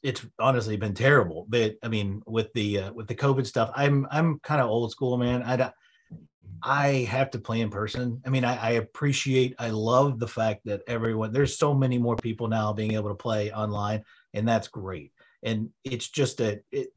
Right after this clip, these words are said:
that's just a personal choice on my end that I just wanna be, I wanna get, it's kinda like, I, I played fantasy football too. So, and, and here's how I compare the two. And so, you know, the,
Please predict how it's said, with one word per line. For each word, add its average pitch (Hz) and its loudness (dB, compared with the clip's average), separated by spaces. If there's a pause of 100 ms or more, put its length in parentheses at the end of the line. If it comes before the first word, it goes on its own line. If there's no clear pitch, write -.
(140)
that's 135 4
just 120 -6
a 104 -2
personal 110 -4
choice 107 -6
on 101 -4
my 107 -2
end 107 -2
that 92 -6 (300)
I 123 0
just 139 0
wanna 135 4
be, 120 4
I 123 -6
wanna 135 2
get, 131 -2 (460)
it's 175 0
kinda 180 4
like, 143 4 (480)
I, 127 -4 (180)
I 139 2
played 156 6
fantasy 131 2
football 90 -2
too. - -10 (100)
So, 117 2
and, 127 2
and 123 -2
here's 143 4
how 131 6
I 113 4
compare 98 -4
the 82 -6
two. - -16 (720)
And 127 0
so, 120 2 (840)
you 139 -2
know, 123 0
the, 117 -2